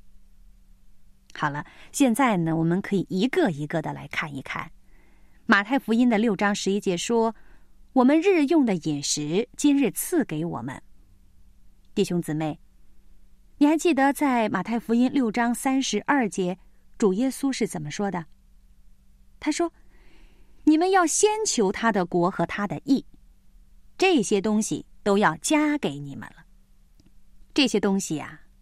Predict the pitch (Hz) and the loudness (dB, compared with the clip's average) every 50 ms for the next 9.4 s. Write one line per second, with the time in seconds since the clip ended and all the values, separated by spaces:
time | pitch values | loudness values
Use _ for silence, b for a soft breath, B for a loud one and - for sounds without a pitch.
0 | - - - - 294 359 392 415 381 339 - - 285 - 226 247 262 226 180 175 | -20 -8 0 2 2 4 4 4 2 2 2 2 2 2 2 2 4 4 4 2
1 | 170 185 - - - 370 370 370 381 381 381 - - 180 170 175 - 208 214 214 | 2 0 0 0 2 2 2 2 2 -2 -2 -2 -2 -2 -2 0 0 0 0 0
2 | 208 233 233 233 202 190 165 B B B B - 392 370 311 - - - 208 240 | 0 0 0 2 2 0 -2 B B B B 2 2 2 2 0 -2 -2 0 2
3 | 277 285 269 262 247 - 311 - - 330 285 208 - - 339 359 - - - 110 | 4 4 4 4 2 0 0 0 2 2 0 0 0 0 0 0 0 -2 -4 -6
4 | - - - - - B B B B B B B - 427 370 285 339 302 - 208 | -6 -6 -10 -14 -18 B B B B B B B 2 2 4 4 2 2 2 0
5 | 165 151 208 262 247 220 202 240 262 - - - 220 185 220 277 370 440 427 233 | -2 0 0 0 2 2 0 0 0 -2 0 2 2 4 4 2 2 0 0 -2
6 | 165 - 110 - - 165 156 151 147 135 - - - - - - - - - - | -2 -2 -8 -10 -6 -6 -4 -4 -4 -4 -6 -10 -20 -20 -20 -20 -20 -20 -20 -20
7 | - - - - - - - 190 185 175 208 - - 277 277 277 277 277 - - | -20 -20 -20 -20 -18 -8 -2 0 2 2 2 2 2 2 4 4 2 0 -2 -8
8 | - - - - - - - - - - - - - - - - - - 349 311 | -20 -20 -20 -20 -20 -20 -20 -20 -20 -20 -20 -20 -20 -18 -10 -6 -4 0 2 2
9 | 254 254 262 247 214 190 180 | 4 4 4 2 2 0 -4